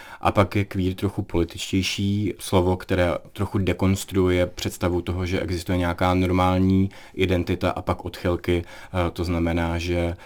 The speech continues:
queer je takovým osvobozením od uvažování o, eh, kategoriích muž, žena, homosexuální, heterosexuální jako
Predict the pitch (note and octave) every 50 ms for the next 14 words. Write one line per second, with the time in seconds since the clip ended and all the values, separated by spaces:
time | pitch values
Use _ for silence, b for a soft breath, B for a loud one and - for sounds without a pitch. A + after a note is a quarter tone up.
0 | B B - - F2 F2+ F2 F2 F2 E2+ E2+ D#2+ - F2 F2+ F2 E2 - - -
1 | F#2+ E2+ F2 F2 E2+ F2+ F2 F2 F2 F2+ D#2 D#2 E2 - F2 F2 F2 F2 E2+ F#2
2 | F2 E2+ E2+ E2+ F2 F2+ F2 F2+ E2+ - - E2+ F2 F2 F2 F2 F2 B B B
3 | B B - - E2+ D#2+ - E2 E2 - E2+ F2 F2+ F2 F2 F2+ E2 F2+ F2+ F2
4 | F2 F2 F2 F2 E2+ F#2 F2 F2 F2 F2 F2 F2 F2 F2 F2 E2+ C#2+ D#2+ E2+ F2+
5 | F2 F2+ F2 E2+ - F#2 - - F#2+ F2+ F2+ F2 F2 F2+ - - F#2 - - -
6 | - - - F#2 F2 F2 F2 F2 F2 E2+ F2 E2+ E2+ - - - F2+ F2 F2 E2+
7 | E2+